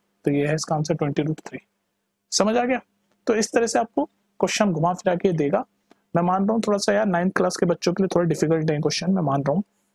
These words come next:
लेकिन करना तो पड़ेगा ही। बस इसमें ये concept याद रखो, ये जो मैं कर रहा हूँ ये वाला, कि जो centroid होती है,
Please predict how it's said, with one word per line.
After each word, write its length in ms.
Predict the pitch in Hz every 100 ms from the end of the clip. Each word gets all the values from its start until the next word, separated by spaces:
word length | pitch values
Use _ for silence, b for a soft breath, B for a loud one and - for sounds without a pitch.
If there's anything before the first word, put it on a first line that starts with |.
| _ _ _ _ _ _
लेकिन 180 | 170 151
करना 260 | 160 147 147
तो 80 | 151
पड़ेगा 300 | 143 123 117
ही। 80 | 131 b b _
बस 160 | 165 202
इसमें 220 | - 208
ये 60 | 202
concept 360 | 190 185 185
याद 180 | 165 135
रखो, 180 | 113 135
ये 60 | 135
जो 100 | 139
मैं 160 | 139 - _ -
कर 120 | 120
रहा 80 | 120
हूँ 80 | 110 _ 143
ये 60 |
वाला, 180 | 120 113
कि 120 | 120
जो 120 | 160 180
centroid 480 | - 160 190 208
होती 220 | 165 -
है, 60 | 180